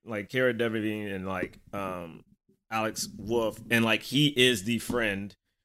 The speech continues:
who doesn't wanna go along with it. He is the awkward, like, geeky dude who's always there. And it's like, this is just the part that if you're gonna be a young black kid in these movies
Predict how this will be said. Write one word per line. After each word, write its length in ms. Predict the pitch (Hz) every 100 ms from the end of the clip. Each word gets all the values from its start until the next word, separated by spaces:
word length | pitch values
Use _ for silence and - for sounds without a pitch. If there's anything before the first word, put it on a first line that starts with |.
| _ _ 123
who 180 | 120
doesn't 380 | 101 123 135 127
wanna 180 | 123 123
go 180 | 113 113
along 300 | 113 120 120
with 140 | 120
it. 160 | 120 120
He 180 | - 123
is 120 | 131
the 160 | 110 120 -
awkward, 440 | 113 110 120 120
like, 300 | 113 104 101 _ 92
geeky 360 | 85 131 123 110
dude 280 | 120 120 113
who's 140 | 113
always 420 | 113 117 110 104
there. 460 | 120 123 123 120 117 - - -
And 100 | 143
it's 80 | 135
like, 240 | 131 -
this 180 | 160 160
is 80 | 147
just 160 | 151
the 80 | -
part 520 | - - 160 165 - -
that 120 | 123
if 60 | 123
you're 100 | 135
gonna 120 | 135
be 100 | 127
a 40 | 120
young 280 | 123 135
black 300 | 117 131 135
kid 160 | 127 123
in 80 | 117
these 180 | 117 101
movies 460 | 139 120 110 107